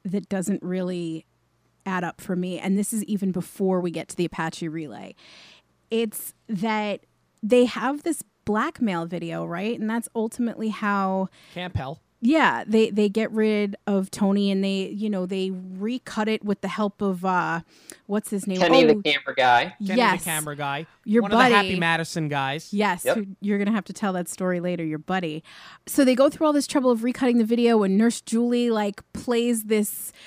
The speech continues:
Speaker 1: y-, you know, she's, she's got the cry for help going to the camera of, like, "Things aren't what they seem here." And they have the blackmail, but Tony sort of takes himself out of it anyway, because he does all the backflips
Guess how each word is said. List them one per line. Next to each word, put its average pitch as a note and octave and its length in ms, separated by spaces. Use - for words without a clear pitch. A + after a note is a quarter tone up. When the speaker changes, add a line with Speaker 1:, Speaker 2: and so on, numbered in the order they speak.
Speaker 1:
y-, A#3+ 100
you B3 260
know, G#3+ 180
she's, A3 480
she's A3 400
got A3 240
the G#3 80
cry A#3 340
for A#3 180
help A3 340
going A3+ 400
to A3 120
the G3 60
camera G#3 500
of, F#3 120
like, F3+ 180
"Things A#3 240
aren't A#3 260
what A3+ 140
they A3+ 140
seem A3+ 320
here." G#3 320
And B3 180
they B3+ 100
have B3+ 280
the A#3+ 80
blackmail, A3 840
but C4+ 400
Tony F4+ 400
sort D#4+ 260
of D4+ 140
takes - 320
himself C#4+ 440
out C4+ 180
of C4+ 120
it B3+ 160
anyway, G3+ 640
because C4 680
he - 180
does C#4+ 240
all D#4 140
the C#4 100
backflips C4+ 640